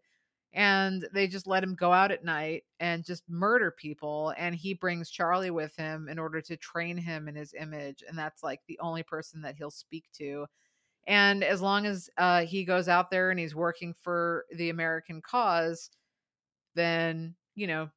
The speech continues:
they don't wanna hear <laughs> about it. They don't care. You know, no, it, it's fine. Like, let him do his thing,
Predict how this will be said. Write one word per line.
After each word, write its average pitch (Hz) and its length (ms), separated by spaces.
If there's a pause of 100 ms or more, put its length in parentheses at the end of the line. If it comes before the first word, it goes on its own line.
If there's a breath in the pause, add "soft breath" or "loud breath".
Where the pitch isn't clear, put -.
(140)
they 185 140
don't 190 120
wanna 180 180
hear 214 320
<laughs> - 60
about 240 380
it. 247 40
They 254 100
don't 254 200
care. 240 400 (420 loud breath)
You 196 120
know, 190 140
no, 196 200
it, 175 440
it's 196 240
fine. 202 460
Like, 160 220
let 180 180
him 190 120
do 190 140
his 190 160
thing, 208 520